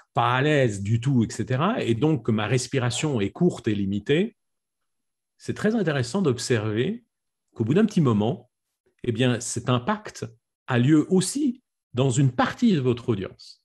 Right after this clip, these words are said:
C'est-à-dire qu'une partie de votre audience va commencer à avoir un peu le souffle court, lui aussi. Pourtant, il est assis et vous écoute, il ne fait rien de spécial, mais il va être impacté par ça. Alors, l'idée, c'est toujours de se souvenir, avant de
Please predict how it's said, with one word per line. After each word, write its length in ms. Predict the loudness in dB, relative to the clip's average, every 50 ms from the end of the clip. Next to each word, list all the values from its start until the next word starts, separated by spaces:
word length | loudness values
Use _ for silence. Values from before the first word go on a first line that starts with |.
| _ _
C'est-à-dire 460 | _ -16 -10 -8 -2 0 0 0 0
qu'une 180 | -2 -4 -4 -4
partie 280 | -6 -8 -4 -4 -4
de 40 | -2
votre 220 | -2 -4 -4 -6
audience 380 | -6 -6 -6 -6 -6 -6 -8 -10 _ _ _ _ _ _ _
va 120 | -6 -6 -4
commencer 420 | -2 -2 -2 -2 -4 -4 -4 -2
à 100 | -2 -2
avoir 260 | 0 0 -2 -2 -2
un 80 | -4 -4
peu 140 | -4 -4 -4
le 100 | -4 -4
souffle 360 | -6 -8 -10 -6 -4 -4 -4
court, 400 | -4 -2 -2 -2 -2 -4 -6 -10 _
lui 180 | -6 -4 -2 -2
aussi. 420 | -2 -4 -6 -8 -8 -10 -10 -10 _ _ _ _ _ -12
Pourtant, 280 | -10 -4 -4 -2 0
il 120 | 2 2 2
est 60 | 0
assis 360 | 0 -2 -4 -2 0 0 0
et 100 | 0 -2
vous 240 | -2 -2 -2 -2 -2
écoute, 280 | -2 -2 -6 -8 -6 -4
il 120 | -2 -2
ne 80 | -2 -2
fait 140 | -4 -4 -2
rien 120 | -2 -2
de 60 | -2
spécial, 540 | -4 -6 -10 -10 -8 -6 -6 -6 -6 -8 -12 _ _ _ _ _ -20 _ -2
mais 120 | 0 2
il 60 | 2 2
va 140 | 2 0
être 240 | -2 -4 -6 -12 _ _
impacté 440 | -8 -6 -4 -4 -6 -8 -6 -8 -8
par 220 | -8 -8 -12 -14 -18
ça. 180 | -20 -20 -20 -20 _ _ _ _ _ _ _ _ _ _ _ _ _ _ _ _ _ _ _ _ _ _ _ _ _ _ _ _ _ -2
Alors, 340 | 0 0 0 -2 -6 -12 _ _ _ _ _
l'idée, 440 | -10 -6 -4 0 2 4 6 6 4
c'est 500 | 2 0 -2 0 2 2 2 0 -2 -8 _ _ _ _ _ -4
toujours 280 | -2 0 0 0 0
de 80 | 0 -2
se 160 | -2 -2 -4
souvenir, 480 | -4 -4 -4 -4 -2 0 0 0 -2 -2 -2
avant 640 | -2 -2 0 0 0 0 2 2 2 0 -2 -6 -10 _
de 560 | -12 -6 -2 0 2 2 2 2 0 -2 -6